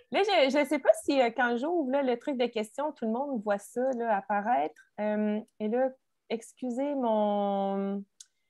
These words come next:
excusez, là, mon, mon manque de, de, de, d'aisance, euh, technologique. Là, je sais qu'il y a une personne qui a levé la main.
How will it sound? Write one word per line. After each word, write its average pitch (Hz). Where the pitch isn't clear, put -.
excusez, 277
là, 262
mon, 214
mon 208
manque 226
de, 220
de, 208
de, 202
d'aisance, 247
euh, 226
technologique. 220
Là, 247
je 269
sais 330
qu'il 339
y 285
a -
une 254
personne 294
qui 311
a 262
levé 233
la 220
main. 220